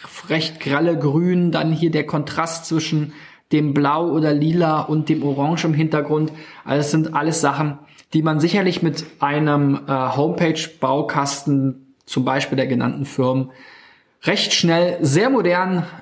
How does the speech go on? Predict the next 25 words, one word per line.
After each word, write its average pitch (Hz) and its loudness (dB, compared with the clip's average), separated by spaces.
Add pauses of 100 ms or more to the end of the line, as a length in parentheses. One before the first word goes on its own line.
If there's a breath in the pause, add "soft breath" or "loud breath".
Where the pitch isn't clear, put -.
rüber, 180 2 (180)
äh, 151 0
äh, 143 0
kommen 156 0
lassen 143 0
kann, 143 -2 (380)
ohne 165 2
dass 160 0
man 143 2
jetzt 135 -2
Designer 139 0
oder 131 0
irgendwie 131 0 (160)
Techniker 151 0
sein - -6
muss. - -14 (920)
Gut, 180 2
aber 156 2
das 175 2
ist 175 -6
gar 165 2
nicht 175 0
so 156 0
das 143 0
Thema. 196 2